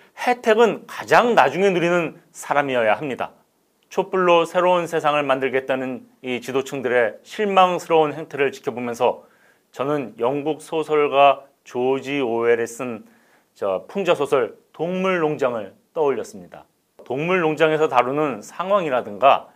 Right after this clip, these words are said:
그 작품에 등장하는 돼지, 닭, 말, 염소 등 이렇게 캐릭터를 보면은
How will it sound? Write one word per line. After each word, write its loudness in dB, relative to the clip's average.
그 -2
작품에 -6
등장하는 -4
돼지, -6
닭, 4
말, 4
염소 -4
등 -6
이렇게 -20
캐릭터를 -8
보면은 -8